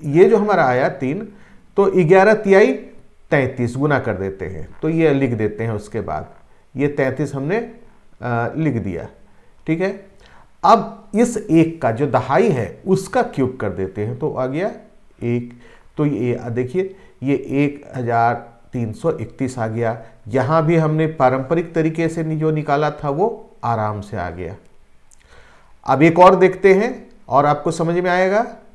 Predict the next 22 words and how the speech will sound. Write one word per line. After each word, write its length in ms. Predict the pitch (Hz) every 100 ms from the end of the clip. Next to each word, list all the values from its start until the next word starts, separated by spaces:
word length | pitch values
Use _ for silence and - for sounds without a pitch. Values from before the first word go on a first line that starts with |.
| - - - - - - -
इस 220 | - 135 -
ट्रिक 160 | 165
को 120 | 165
समझने 360 | 165 160 160 160
में 80 | 175
सहायता 360 | 170 165 170
मिलेगी। 380 | 185 190 190 220
बारह 440 | 139 - 127 156 160
का 140 | 120
क्यूब, 380 | 98 - 78 - - - - - - - - - - -
तो 60 | -
अब 160 | 175
मैं 160 | 170 202
लिख 260 | 185 196
ना 120 | 165 131
रहा 100 | 113
हूँ, 320 | 113 123 98
मैं 240 | 143 160 127
डायरेक्ट 380 | 147 165 165
कर 140 | - 104
रहा 140 | 92
हूँ। 240 | 90 85